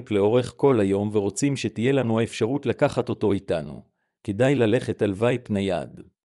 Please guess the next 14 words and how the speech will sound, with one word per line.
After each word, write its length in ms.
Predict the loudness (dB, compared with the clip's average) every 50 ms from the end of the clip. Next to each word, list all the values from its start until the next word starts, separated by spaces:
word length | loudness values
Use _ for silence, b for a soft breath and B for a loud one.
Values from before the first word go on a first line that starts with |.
| _ _ _ _ _ _ _ _ _ _ _ _ _ _ _ -10
מצד 400 | -8 -6 0 2 2 2 2 0
שני, 320 | -2 -4 -4 -6 -8 -10 -14 -18 _ _ _ _ _ -4
אם 140 | -2 0 0
אנחנו 300 | 0 0 -2 -2 -2 -2
רוצים 340 | -2 -2 -2 -2 0 0 0
להתפנק 540 | 0 -2 -2 -2 -2 0 0 0 -2 -2 -4
בסוף 380 | -6 -4 0 0 0 0 0
היום, 360 | 0 -2 0 -2 -4 -6 -8 -10 -12 _ _ _ _ _ -2
וייפ 360 | 2 2 4 4 2 0 -2
נייח 400 | 0 0 2 2 0 0 -2 0
יהיה 160 | 2 4 4
הבחירה 500 | 4 2 -2 -6 -4 -2 0 0 0 0
הטובה 420 | -2 -2 -2 -4 -2 0 0 0 2
ביותר. 600 | 2 2 0 0 -2 -4 -6 -6 -6 -6 -10